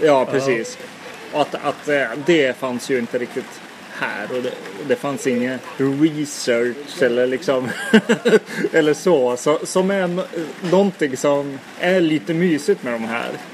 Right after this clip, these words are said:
Speaker 1: Vi gjorde ju Nothing But Trouble, eller vad fan
Speaker 2: Ja,
Speaker 1: den heter.
Speaker 2: då jag satt och hatade den.
Speaker 1: Ja, den är ju, ja, den är ju inte bra så här. Men den är ju s-, på samma sätt lite grann som Ghostbusters. Också lite obehaglig
Speaker 2: Den
Speaker 1: och
Speaker 2: har ett
Speaker 1: lite
Speaker 2: mörkt,
Speaker 1: jobbig.
Speaker 2: något,
Speaker 1: Ja.
Speaker 2: något språk av, av riktigt obehag.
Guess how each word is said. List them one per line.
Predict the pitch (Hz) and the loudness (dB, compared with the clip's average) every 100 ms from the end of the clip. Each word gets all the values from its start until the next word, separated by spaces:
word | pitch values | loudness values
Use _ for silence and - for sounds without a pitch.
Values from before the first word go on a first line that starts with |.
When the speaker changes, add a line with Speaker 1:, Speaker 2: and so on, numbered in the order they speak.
| - - | -16 2
Speaker 1:
Vi | 165 180 | 4 6
gjorde | 165 156 | 4 4
ju | 151 147 143 | 4 4 2
Nothing | 147 147 - 135 | 0 -8 -4 -2
But | 131 - - - | -2 -2 -8 0
Trouble, | 151 139 131 | 2 2 2
eller | 123 123 | 0 -2
vad | 127 131 127 | -2 -2 -4
fan | 135 | 4
Speaker 2:
Ja, | 151 165 165 | 6 8 6
Speaker 1:
den | 165 | 4
heter. | 131 123 - | -4 -8 4
Speaker 2:
då | 147 | 4
jag | 147 | 4
satt | 147 | 0
och | 135 | 0
hatade | 143 135 - 131 | 4 4 2 -2
den. | 117 113 | -2 6
Speaker 1:
Ja, | 202 175 170 | 8 8 6
den | 160 156 | 4 2
är | 147 | 2
ju, | 135 135 123 | 2 -2 -4
ja, | 160 151 143 131 | 2 2 2 2
den | 156 151 | 2 2
är | |
ju | 139 | -2
inte | 117 123 | -4 0
bra | 123 117 117 | 2 2 2
så | 123 | -2
här. | 113 | -2
Men | 120 139 147 | -2 0 0
den | 160 | 2
är | 156 | 2
ju | 160 | 2
s-, | 147 - - | 0 -8 -4
på | 147 | 0
samma | 165 147 185 | 2 2 0
sätt | 160 143 - - | 2 0 -2 -8
lite | 151 127 139 | 0 0 2
grann | 131 131 | 2 0
som | 127 131 | -4 0
Ghostbusters. | 135 139 - 139 127 135 127 - - - - - | 2 2 0 -2 -2 -2 -4 -4 -12 -14 -14 2
Också | 190 - - | 2 2 0
lite | 160 151 180 | 2 4 6
obehaglig | 170 147 143 190 147 117 | 4 4 4 4 4 2
Speaker 2:
Den | 151 | 0
Speaker 1:
och | 160 | 4
Speaker 2:
har | 151 | 4
ett | |
Speaker 1:
lite | 160 | 6
Speaker 2:
mörkt, | 190 - | 4 4
Speaker 1:
jobbig. | 202 180 | 0 0
Speaker 2:
något, | 196 151 | 0 2
Speaker 1:
Ja. | 143 | 4
Speaker 2:
något | 160 | 4
språk | - 170 196 - | 2 2 4 4
av, | 135 120 165 | 2 -2 4
av | 139 123 | 4 4
riktigt | 143 - 143 | -2 -2 -2
obehag. | 143 147 156 117 | -2 2 2 2